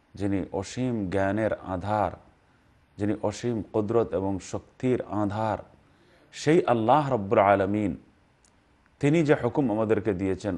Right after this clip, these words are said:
ওই হুকুমের পেছনে লজিক কী রয়েছে, যুক্তি কী রয়েছে, সেটা দেখতে থাকা কোনো বান্দার বন্দেগীর শান হতে পারে না,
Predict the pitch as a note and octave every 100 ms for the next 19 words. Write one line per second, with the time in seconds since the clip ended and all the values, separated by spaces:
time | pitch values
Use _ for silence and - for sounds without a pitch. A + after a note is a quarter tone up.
0 | - A2 G#2+ G2+ A#2+ B2 G#2+ - A2 -
1 | C#3 G2+ C#2 - _ _ _ _ _ _
2 | _ - G2+ A#2+ A#2+ F3+ - D#3+ D3 C3
3 | A2+ - G2+ - _ _ _ - G#2 A#2+
4 | - F#3+ D3+ D3+ B2+ G#2+ F#2 G2 D#2+ -
5 | _ _ _ _ _ _ - B2 B2+ A#2+
6 | D#2+ - - - D#3 B2+ A#2+ A2+ G#2+ G2
7 | - A2 G2+ D2+ F2+ G#2+ G2+ F#2+ A2+ B2+
8 | G#2+ - - _ _ _ _ _ _ _
9 | _ _ _ _ _ _ _ _ _ _
10 | _ _ _ _ _ _ G#2 B2 B2 A#2
11 | C3 F3+ C#3 - B2 E3 E3+ B2 G#2+ F2
12 | D#2+ C2